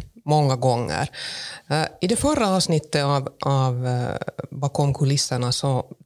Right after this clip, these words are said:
talade jag om mina personliga upplevelser av coronaviruset och, och när det gick upp för mig att, att, eh,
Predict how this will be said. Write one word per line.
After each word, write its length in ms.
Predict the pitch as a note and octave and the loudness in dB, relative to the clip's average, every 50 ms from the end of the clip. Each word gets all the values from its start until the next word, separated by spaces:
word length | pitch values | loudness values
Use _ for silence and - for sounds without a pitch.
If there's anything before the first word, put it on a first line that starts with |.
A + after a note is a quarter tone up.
| _ | _
talade 340 | - E3 D#3 C#3+ C#3 C3 B2+ | -4 -2 0 2 2 2 2
jag 140 | B2+ B2+ A#2+ | 2 0 0
om 180 | B2 B2 A#2+ - - | 0 -2 -4 -4 -2
mina 220 | D#3 D3+ D3+ C#3+ B2+ | 0 0 2 2 2
personliga 720 | - C3+ - - - C3+ C3 B2+ A#2 A#2 C3 B2+ G#2+ - - | 0 0 -2 -2 -2 -2 -2 -2 -2 -2 -2 -2 -4 -4 -4
upplevelser 840 | - B2 A#2+ - - C3+ B2 A#2+ A#2+ A2+ A#2 B2 B2 - C3+ B2+ B2 | -4 -4 -4 -4 -4 -2 -2 0 0 -2 -2 -2 -2 -2 -2 -4 -2
av 220 | B2 B2 B2 - _ _ | -2 -4 -4 -6 _ _
coronaviruset 1000 | - - C3+ C3 B2 B2 B2 B2 B2 B2+ A#2+ A#2+ A#2+ B2+ C3 - - C3 B2 - | -8 -4 -4 -2 -2 -2 -4 -4 -6 -6 -6 -4 -4 -4 -4 -4 -4 -4 -4 -4
och, 180 | - - - - - - - - - - - _ | -6 -8 -12 -12 -12 -12 -12 -12 -12 -14 -6 _
och 160 | - G3+ G#3+ | 2 2 2
när 240 | A#3+ C4+ C4 A#3+ F3+ | 2 2 0 0 0
det 80 | D#3 D#3 | -2 -2
gick 240 | D#3 D#3 - - | -4 -4 -4 -4
upp 180 | F3 E3 - - | -4 -4 -4 -4
för 120 | - D3 | -4 -2
mig 340 | C#3 C#3 C#3+ C#3+ C#3 B2 A#2 | 0 0 0 0 0 -2 -2
att, 300 | B2 A#2+ - - - - - | -4 -4 -6 -10 -14 -16 -8
att, 480 | - C3+ B2 - - _ _ _ - - | -6 -4 -4 -4 -8 _ _ _ -4 -2
eh, 220 | C3+ B2+ C3 | 0 0 0